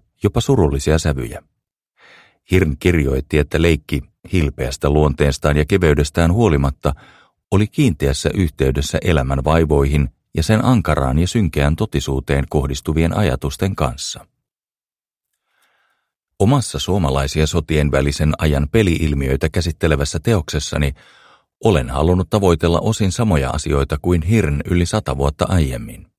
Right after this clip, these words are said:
Toivon, että kirja löytää lukijoita tutkijoiden ja opiskelijoiden joukon ulkopuolelta. Toivon, että kirja löytää lukijoita kaikista peleistä innostuneista ja myös niistä,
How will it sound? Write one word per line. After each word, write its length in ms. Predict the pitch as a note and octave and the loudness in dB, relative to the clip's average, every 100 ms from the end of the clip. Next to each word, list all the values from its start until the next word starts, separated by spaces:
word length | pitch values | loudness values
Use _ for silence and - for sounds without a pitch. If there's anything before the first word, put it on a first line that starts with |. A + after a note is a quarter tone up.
| _ _ _ _ _ _ _ _ _ _ _ _ | _ _ _ _ _ _ _ _ _ _ _ _
Toivon, 320 | - C#3+ A2 C#2 | 2 2 2 0
että 180 | - | -2
kirja 320 | D2 E2+ C#2 B1+ | 0 0 0 0
löytää 340 | C2+ - D2+ | -2 2 2
lukijoita 420 | D#2+ D#2 D#2 D2 | 2 2 2 2
tutkijoiden 580 | D#2 B2 - C#2+ C2+ D#2+ | 0 -2 0 0 2 2
ja 120 | G2+ | 2
opiskelijoiden 800 | A2+ F#2 D#2 - C2+ C#2 C#2 D#2 | 2 0 -4 -4 -2 0 0 2
joukon 360 | E2 E2 - G2+ | 4 2 0 0
ulkopuolelta. 880 | A#2 G2 C#2+ C#2 C2 A#1 - - - _ _ _ _ _ _ - - _ _ - | 0 0 -2 -2 -2 -6 -12 -16 -18 _ _ _ _ _ _ -20 -20 _ _ 2
Toivon, 320 | C3 B2+ C#2+ | 2 4 0
että 200 | C2+ D2 | -2 -4
kirja 320 | D#2+ D2+ C2+ | 0 0 0
löytää 340 | C2 C#2 D2+ | 0 0 2
lukijoita 460 | D#2 D#2 D#2+ D#2 E2+ | 2 2 2 2 0
kaikista 540 | - B1 B1 D2+ - D2+ | -2 -4 -4 -6 -4 -4
peleistä 480 | D2 E2+ E2 - - | 0 0 0 -2 -2
innostuneista 840 | G#2 D#2+ C#2+ D2 C#2+ B1+ - D2+ - _ - | 0 0 -2 -4 -4 -4 -4 -6 -8 _ -2
ja 120 | F2+ | 2
myös 300 | D2 B1+ - | 2 0 -2
niistä, 460 | G2 G#2 D2+ - | 2 2 0 -2